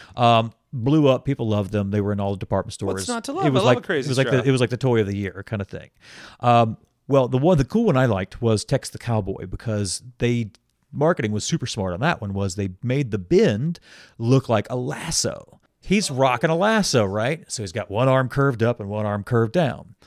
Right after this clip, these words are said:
Speaker 2: Well, when you look at the picture of it, which I'll send you and I'll put up on the website for everybody to see, you'll know where this is coming from.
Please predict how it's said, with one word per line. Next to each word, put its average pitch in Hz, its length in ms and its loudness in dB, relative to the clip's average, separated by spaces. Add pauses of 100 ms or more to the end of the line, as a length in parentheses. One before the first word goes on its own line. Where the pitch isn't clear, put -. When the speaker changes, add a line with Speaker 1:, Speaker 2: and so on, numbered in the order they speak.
(300)
Speaker 2:
Well, 120 200 4
when 117 140 2
you 117 80 2
look 143 140 2
at 107 80 0
the 107 60 -4
picture 131 260 0
of 90 80 -2
it, 95 40 -12
which 104 120 -8
I'll 95 80 -4
send 104 260 -2
you 98 120 0
and 101 180 -4
I'll 92 100 -6
put 107 160 -4
up 98 80 -8
on 95 60 -8
the 90 80 -10
website 95 320 -6
for 95 80 -14
everybody 90 160 -4
to 90 40 -8
see, 131 200 -2
you'll 101 280 0
know 107 120 2
where 98 140 -4
this 95 100 -8
is - 40 -8
coming 156 200 -2
from. 101 320 -4